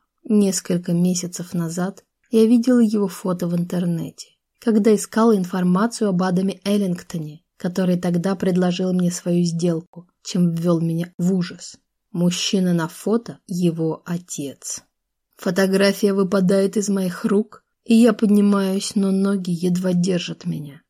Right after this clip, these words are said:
Хватаясь за предметы, по пути я выбираюсь с чердака и, держась за стенку, спускаюсь по лестнице. Мне не хватает воздуха, и я прижимаю руки к груди, потому что меня будто рвет изнутри.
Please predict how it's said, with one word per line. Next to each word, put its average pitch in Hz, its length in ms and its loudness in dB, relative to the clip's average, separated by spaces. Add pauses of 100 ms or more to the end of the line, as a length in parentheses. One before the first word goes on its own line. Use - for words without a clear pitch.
(140)
Хватаясь 202 520 2
за 196 120 2
предметы, 208 640 4
по 190 120 -2
пути 196 380 -2
я 202 180 2
выбираюсь 190 540 0
с - 60 -4
чердака 190 680 -4 (200)
и, 226 100 0
держась 214 480 4
за 202 100 -2
стенку, 220 540 2
спускаюсь 180 640 -4
по 180 160 -4
лестнице. 170 760 -8 (140)
Мне 202 180 2
не 196 100 2
хватает 185 480 0
воздуха, 170 680 -4 (120)
и 202 100 0
я 214 120 6
прижимаю 214 560 6
руки 226 280 4
к 196 40 0
груди, 214 440 6
потому 220 340 4
что 220 220 2
меня 220 340 8
будто 220 300 4
рвет 214 420 4
изнутри. 208 720 2